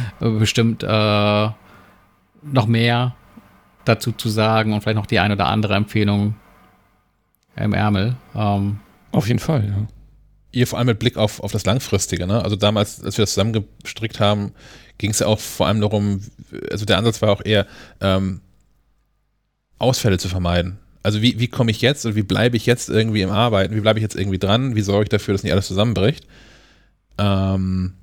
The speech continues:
Speaker 3: so als, als Soforthilfe quasi. Und ja, es wäre, glaub ich, nochmal interessant, das nochmal aufzugreifen, das Thema unter dem Aspekt von,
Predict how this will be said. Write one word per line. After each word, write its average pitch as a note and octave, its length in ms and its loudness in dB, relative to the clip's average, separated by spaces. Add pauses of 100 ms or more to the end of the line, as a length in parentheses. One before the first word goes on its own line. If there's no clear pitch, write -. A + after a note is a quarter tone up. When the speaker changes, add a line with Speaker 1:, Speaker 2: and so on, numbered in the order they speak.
(260)
Speaker 3:
so - 120 -2
als, F#2+ 200 2
als G2+ 140 2
Soforthilfe G2 720 0
quasi. F2+ 560 -2 (1080)
Und G#2+ 240 -6
ja, D#3 160 0
es D3+ 100 -2
wäre, G#2+ 40 0
glaub G2 80 4
ich, A2 60 2
nochmal G#2 140 2
interessant, A2+ 300 -2
das G#2 100 0
nochmal A2 500 2
aufzugreifen, G#2+ 420 -2
das G2+ 120 -2
Thema G#2 380 0
unter G#2 240 -2
dem F#2+ 160 0
Aspekt G2+ 340 0
von, G2 320 -2